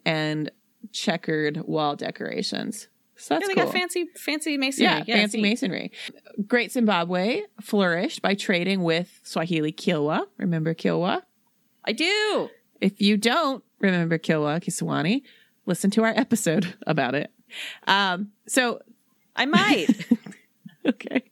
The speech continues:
Speaker 1: Uh, the rise of Great Zim-, Zimbabwe parallels the rise of Kilwa. Um, Great Zimbabwe was a major source of gold. Um,
Speaker 2: Gold.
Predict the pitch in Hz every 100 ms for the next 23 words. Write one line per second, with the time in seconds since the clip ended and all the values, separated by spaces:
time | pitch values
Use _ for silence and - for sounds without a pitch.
0 | _ - 508 571 392 - 247 214 247 262
1 | 269 330 254 233 226 220 208 190 196 196
2 | 190 196 190 175 - 240 226 196 202 180
3 | 151 170 180 403 381 78 - _ - -
4 | - - 185 180 175 175 131 - 156 131
5 | 160 180 165 190 180 135 131 160 185 185
6 | 247 _ 247 247 247 226 185 160 170 _
7 | - - - - 185 185 180 175 254 247
8 | 247 247 254 262 269